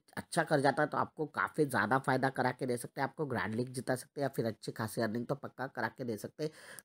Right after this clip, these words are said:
क्योंकि काफ़ी कम लोग रहेंगे इनको पिक करेंगे। और साथ ही साथ इनको अगर कैप्टन और वाइस कैप्टन भी बनाना काफ़ी मुश्किल है, लोगों,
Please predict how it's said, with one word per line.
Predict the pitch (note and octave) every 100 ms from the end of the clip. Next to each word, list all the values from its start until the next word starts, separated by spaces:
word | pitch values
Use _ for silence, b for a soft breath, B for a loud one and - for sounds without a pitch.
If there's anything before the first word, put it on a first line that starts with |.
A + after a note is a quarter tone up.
| -
क्योंकि | F3+ G#3 G3+
काफ़ी | - _ C3+ D3+ F#3+
कम | F3 F3 E3
लोग | E3 D#3+
रहेंगे | D#3+ D#3+ E3
इनको | D#3 E3+
पिक | E3+ - E3 -
करेंगे। | D#3+ D#3 D3+ D#3+ D#3+
और | D3+
साथ | - A#2
ही | A#2
साथ | B2+ D3+ -
इनको | B2 G2 C#3
अगर | C3 C#3+
कैप्टन | C#3+ G2+ G2+ -
और | D#3+ F#3
वाइस | C#3+ A#2+
कैप्टन | - A#2+ D3 C#3
भी | C#3
बनाना | A#2 A#2+ B2
काफ़ी | C3+ G#2 G#2+ C3
मुश्किल | A2+ G#2+ - C#3 C#3
है, |
लोगों, | C3 A#2 B2+